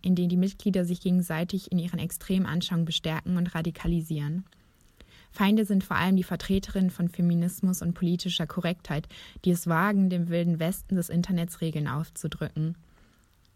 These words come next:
Unter dem Deckmantel von Humor und Sarkasmus degradieren die Nutzerinnen Menschen aufgrund ihrer Gruppenzugehörigkeit und rufen zu Gewalt und Belästigung auf.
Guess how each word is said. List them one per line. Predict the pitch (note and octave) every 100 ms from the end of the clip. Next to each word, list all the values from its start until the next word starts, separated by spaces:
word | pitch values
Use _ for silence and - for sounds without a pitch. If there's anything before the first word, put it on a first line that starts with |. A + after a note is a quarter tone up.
| _ _ -
Unter | G3+ G#3
dem | F#3+
Deckmantel | G3 A3 G#3 G#3 G#3
von | G3 F#3+ F#3+
Humor | F#3 F#3
und | F#3+
Sarkasmus | F#3 F3 F#3+ G3 G#3 G3+ - - - - - _ -
degradieren | F#3+ - F3 F#3+ F#3+ G3 F#3+ F#3+ G#3 _ _ _ _ _ _ _ _ -
die | F#3+
Nutzerinnen | F#3+ F#3+ G3+ F#3+ F#3+ F#3+ F#3+ F3+ -
Menschen | F3+ E3+ F#3 - F#3+
aufgrund | E3 - F#3 F3+
ihrer | F3
Gruppenzugehörigkeit | E3 F#3 F#3+ F#3+ F#3 F#3 F#3 F#3 F3+ - F#3 F3
und | E3+
rufen | F3+ F3+ F#3
zu | -
Gewalt | E3+ D#3+ D3+ E3 E3+
und | F3
Belästigung | E3 D3+ - - D#3 D3+
auf. | - C#3+